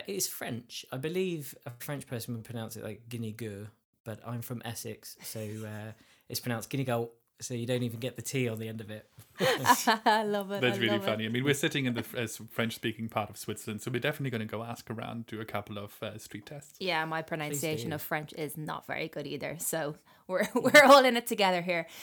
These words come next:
Speaker 2: Um,
Speaker 1: <laughs>
Speaker 2: Matt, what's gonna happen as well is you are going to keep a few of your top tips on what we're gonna talk about until the end of the session, okay? So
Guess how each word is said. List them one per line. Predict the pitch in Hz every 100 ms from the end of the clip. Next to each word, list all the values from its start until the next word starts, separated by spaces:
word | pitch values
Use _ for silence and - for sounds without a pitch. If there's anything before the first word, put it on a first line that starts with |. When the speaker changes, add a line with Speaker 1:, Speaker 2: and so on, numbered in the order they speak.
| - -
Speaker 2:
Um, | 247 254 233
Speaker 1:
<laughs> | - - _ _
Speaker 2:
Matt, | 254 240 175 - -
what's | 233 240 -
gonna | 302
happen | 311 302 302 202
as | 175
well | 208 185
is | 147 165
you | 185 220
are | -
going | - 180 180
to | - 160 156 -
keep | - 214 -
a |
few | 196 - 196
of | 180
your | 170
top | 170 - 208 -
tips | - 202 180 - -
on | - 165
what | 170 170
we're | 185
gonna | 170 170
talk | - 170 170
about | - 151 -
until | 180 -
the | 180 175
end | - 190 214 190
of | 151
the | 156
session, | 156 147 - 151
okay? | 156 170 185
So | - 175 175